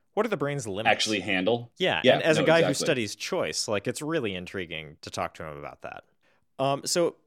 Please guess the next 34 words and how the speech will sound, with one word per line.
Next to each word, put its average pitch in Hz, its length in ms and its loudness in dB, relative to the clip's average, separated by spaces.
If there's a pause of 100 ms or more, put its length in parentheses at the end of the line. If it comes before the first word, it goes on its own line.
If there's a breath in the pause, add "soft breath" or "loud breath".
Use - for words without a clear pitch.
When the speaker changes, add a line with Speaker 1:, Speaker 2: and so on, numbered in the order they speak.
(100)
Speaker 1:
so 175 180 0
from 247 300 0
this, 180 380 -2
this 139 180 -6
conversation, 127 680 -2
what 127 160 -2
are 131 80 -4
things 104 300 -6
that 101 120 -6
you'd 98 180 -8
wanna 95 220 -4
pursue 95 420 -6
in 87 80 -6
another 85 300 -6
direction? 78 560 -14 (460)
Speaker 2:
The 87 80 -8
concept 98 540 -2
of 85 640 -2 (240)
information 98 460 -4
overload 85 540 0 (100)
is 80 540 -4
something 76 580 -6 (220)
that 73 420 -6 (140)
I'm 107 140 4
expecting 98 500 0
to 90 40 -2
see - 220 -2
a 85 60 2
lot 80 580 -2
in 104 100 -2
our 101 80 0
conversations. 110 880 -4
Speaker 1:
Yeah. 90 140 -2
Speaker 2:
And 80 540 -4